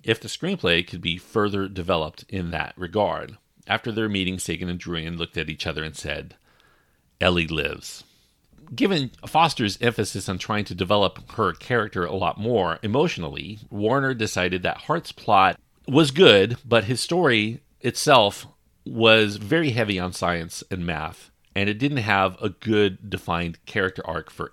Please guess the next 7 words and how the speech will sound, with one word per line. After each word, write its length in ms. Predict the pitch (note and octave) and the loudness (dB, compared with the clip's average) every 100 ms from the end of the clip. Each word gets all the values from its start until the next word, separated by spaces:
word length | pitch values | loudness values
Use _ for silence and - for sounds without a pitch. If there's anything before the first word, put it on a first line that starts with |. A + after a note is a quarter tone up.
| - | -2
Ellie. 400 | G2 C#2 A1 _ | -2 -2 -10 _
So 400 | - B2 G2+ - _ _ _ - | 0 6 6 4 _ _ _ 2
Ellie 380 | B2+ C3+ C3+ - - | 2 2 -2 -8 -14
seemed 340 | G2+ - C#3+ C#3 | -8 -4 -4 -2
to 100 | A2+ | -2
remain 460 | G2+ G2 G#2 G#2+ | 0 0 0 0
aloof, 540 | - F#2 C#3 A2+ A#2+ | -2 -2 2 2 0